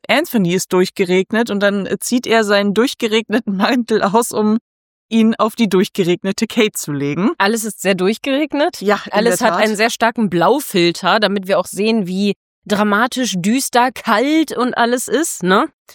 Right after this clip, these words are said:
Speaker 1: Bisschen wie in Harry Potter eins.
Speaker 2: Bisschen wie in Harry Potter eins, ja.
Speaker 1: Genau, und
Speaker 2: <laughs>
Speaker 1: er, er guckt natürlich, ob mit Kate alles in Ordnung ist und merkt dann ziemlich schnell, oh,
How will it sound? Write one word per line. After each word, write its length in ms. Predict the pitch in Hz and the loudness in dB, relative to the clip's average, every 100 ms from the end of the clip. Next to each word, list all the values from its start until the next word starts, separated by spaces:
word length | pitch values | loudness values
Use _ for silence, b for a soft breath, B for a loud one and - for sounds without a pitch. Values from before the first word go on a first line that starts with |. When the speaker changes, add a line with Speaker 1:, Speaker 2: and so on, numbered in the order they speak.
| B - | B -4
Speaker 1:
Bisschen 280 | 214 302 | -2 0
wie 120 | 240 233 | 2 2
in 120 | 214 208 | 0 0
Harry 220 | 202 196 | 0 -2
Potter 380 | - - 170 - | -4 -6 -6 -4
eins. 320 | 156 214 254 | -4 -4 -2
Speaker 2:
Bisschen 360 | 233 - 254 | -2 -2 -4
wie 100 | 196 | -2
in 120 | 190 180 | -2 -2
Harry 160 | 170 | -4
Potter 280 | - 165 156 | -6 -8 -4
eins, 280 | 143 196 - | -4 -4 -4
ja. 220 | 156 196 294 | -2 -2 0
Speaker 1:
Genau, 360 | 233 202 175 | 2 2 2
und 160 | 185 220 | 2 0
Speaker 2:
<laughs> 240 | 254 254 | 0 0
Speaker 1:
er, 440 | 196 196 190 190 - | 2 4 4 2 0
er 440 | - 196 196 196 180 | 2 4 4 2 -2
guckt 280 | - 269 - | -2 -2 -2
natürlich, 520 | 269 254 254 233 226 | -2 0 0 0 0
ob 100 | 220 | -2
mit 160 | 208 202 | -2 -4
Kate 300 | - 226 - | 0 0 2
alles 260 | 202 208 202 | 0 0 -2
in 140 | 185 | 2
Ordnung 360 | 190 233 233 220 | 2 2 0 0
ist 260 | 220 - | -4 -4
und 440 | - 190 190 - 190 | -4 -2 -4 -4 -4
merkt 300 | 190 202 - | -2 -2 -2
dann 180 | 214 202 | -4 -2
ziemlich 380 | - 196 190 | -2 -2 -2
schnell, 360 | - 202 196 214 | -4 0 2 2
oh, 260 | - 196 226 | 2 4 4